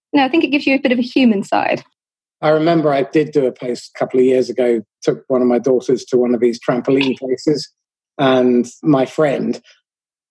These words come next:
Speaker 2: we're still friends, just, he suggested that I should jump into the, what's it, the pit,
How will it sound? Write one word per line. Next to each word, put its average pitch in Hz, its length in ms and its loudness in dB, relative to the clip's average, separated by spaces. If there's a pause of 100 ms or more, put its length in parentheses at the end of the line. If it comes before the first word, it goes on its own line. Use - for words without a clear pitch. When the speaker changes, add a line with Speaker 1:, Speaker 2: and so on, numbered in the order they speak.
(180)
Speaker 2:
we're 151 120 4
still 151 240 0
friends, 113 400 -8
just, 117 400 -4 (420)
he 143 160 0
suggested 131 600 -2
that 127 140 -2
I 131 120 0
should 120 220 -4
jump 127 320 -2
into 127 340 0
the, 120 320 -2 (440)
what's 139 200 -2
it, 117 220 -4
the 127 80 0
pit, - 400 -4